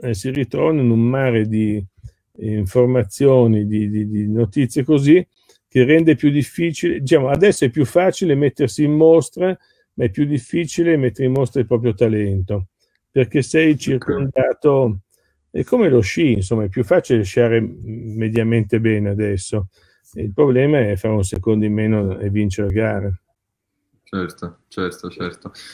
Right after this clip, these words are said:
Speaker 2: E invece, eh, chiedono il mondo dei vini naturali negli stellati, come lo vede?
Speaker 1: A, a me piacciono da pazzi e i francesi li hanno,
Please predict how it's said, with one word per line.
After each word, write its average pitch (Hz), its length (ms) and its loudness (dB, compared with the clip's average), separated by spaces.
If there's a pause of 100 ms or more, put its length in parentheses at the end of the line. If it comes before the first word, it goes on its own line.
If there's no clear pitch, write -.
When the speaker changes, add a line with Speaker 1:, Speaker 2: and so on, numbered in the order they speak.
(340)
Speaker 2:
E 123 100 4
invece, 202 800 4
eh, 139 320 4
chiedono 151 460 4
il 147 100 6
mondo 170 340 2
dei 165 140 2
vini 170 200 -2
naturali 165 520 2
negli 160 240 0
stellati, 165 640 0
come 151 200 -2
lo 135 100 -2
vede? 110 440 -6 (1700)
Speaker 1:
A, 120 220 -2
a 127 100 0
me 180 180 6
piacciono 147 520 6
da 131 180 6
pazzi 170 480 2
e 127 140 6
i 117 60 6
francesi 151 680 -2
li 139 100 0
hanno, 110 500 0